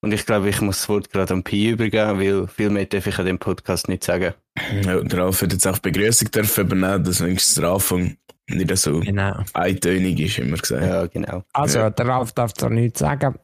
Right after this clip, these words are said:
Speaker 3: aber er hat das Thema voll können wählen. Im
Speaker 1: Ja.
Speaker 3: Fall. Ja, er hat das Thema Universum wählen. Ich weiss auch nicht, was er hat wählen, ein langweiliges Thema.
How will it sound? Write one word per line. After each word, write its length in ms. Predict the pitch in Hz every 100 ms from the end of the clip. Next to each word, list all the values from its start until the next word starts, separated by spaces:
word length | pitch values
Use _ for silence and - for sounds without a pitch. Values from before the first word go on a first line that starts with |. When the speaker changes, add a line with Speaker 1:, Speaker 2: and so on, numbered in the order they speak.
| -
Speaker 3:
aber 320 | 120 120 113
er 60 | 107
hat 140 | 113 -
das 160 | 110 -
Thema 300 | 120 127 120
voll 220 | 127 127
können 360 | - 131 127 127
wählen. 360 | 135 143 151 - - _ _ _ _ _ _ _ _ _ _ _ _ _ _ _ -
Im 60 |
Speaker 1:
Ja. 60 | 104
Speaker 3:
Fall. 280 | 107 120 131 - _ _ _ _ _ _ _ _ _ _ -
Ja, 100 | 120
er 280 | 127 120 113
hat 100 | 110
das 100 | -
Thema 260 | 117 113
Universum 720 | 110 110 104 107 117 123 131 127
wählen. 460 | 131 135 135 139 - _
Ich 760 | - _ _ _ _ _ _ _
weiss 220 | 113 110
auch 80 | 113
nicht, 180 | 123 120
was 220 | 123 120
er 140 | 123 120
hat 80 | 117
wählen, 280 | 120 117
ein 100 | 117
langweiliges 560 | 110 113 123 120 127 -
Thema. 340 | 120 113 113